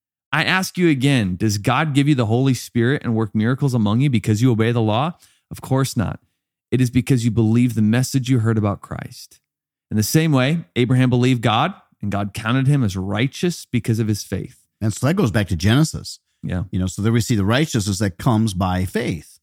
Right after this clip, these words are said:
Speaker 1: Yep.
Speaker 2: even back in Genesis.
Speaker 1: The real children of Abraham, then, are those who put their faith in God.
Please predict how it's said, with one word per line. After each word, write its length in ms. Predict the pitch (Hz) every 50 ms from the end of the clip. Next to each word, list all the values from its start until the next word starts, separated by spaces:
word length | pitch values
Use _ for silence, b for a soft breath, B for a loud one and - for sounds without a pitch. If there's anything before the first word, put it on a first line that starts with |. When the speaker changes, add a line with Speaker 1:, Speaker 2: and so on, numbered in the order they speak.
| - -
Speaker 1:
Yep. 120 | - - _ -
Speaker 2:
even 320 | 165 208 220 202 185 160
back 240 | 139 135 131 131 156
in 100 | 131 120
Genesis. 560 | 117 123 123 135 110 - - - - - - _ _ _ _ _ _ _ _ _ _ _ _ _ _ - -
Speaker 1:
The 40 |
real 280 | 110 107 131 147 170 180
children 380 | - - - 180 175 165 170 156
of 100 | 139 135
Abraham, 720 | 147 156 - 156 139 113 107 107 113 123 131 117 87 117
then, 400 | 120 139 127 117 113 113 131 - -
are 140 | - 120 120
those 340 | 107 107 113 113 127 123 -
who 80 | 160
put 360 | 139 - - - 120 110 - -
their 140 | 110 123
faith 400 | 110 - - - 95 95 98 -
in 140 | 101 107 107
God. 440 | 101 104 110 120 - 123 - - -